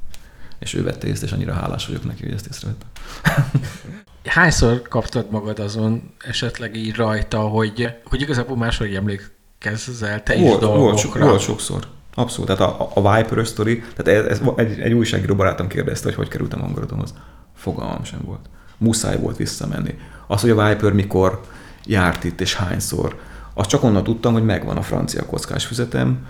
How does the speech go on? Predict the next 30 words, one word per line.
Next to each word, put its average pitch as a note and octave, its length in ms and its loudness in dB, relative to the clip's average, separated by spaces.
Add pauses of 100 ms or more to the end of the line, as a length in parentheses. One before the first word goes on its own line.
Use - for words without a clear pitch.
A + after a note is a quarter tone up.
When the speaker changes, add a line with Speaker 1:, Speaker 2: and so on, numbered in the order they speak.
Speaker 1:
amiben F#2+ 300 2
az G2 120 0
elszámolásokat - 760 -2
csináltam, - 360 -2
és - 120 -2
fönn - 180 -2
vannak - 260 -4
a - 60 -2
dátumok, - 580 -2 (280)
és - 140 -2
akkor C3 140 4
onnan G#2+ 280 6
jutott, G#2 320 2
hogy, A#2 240 2
hogy A#2 140 4
kétszer - 440 -2
voltak, - 280 -2
két - 260 -4
körben - 360 -2
voltak - 380 -6
itt. - 200 -14 (480)
Tehát, - 160 -4
hogy A2 80 0
ezek A2+ 160 0
ilyen A#2+ 120 4
rosszul B2+ 360 2
vannak D2 260 -2
dokumentálva, F2 680 -2
tehát, G2 320 -2
hogy G#2 240 0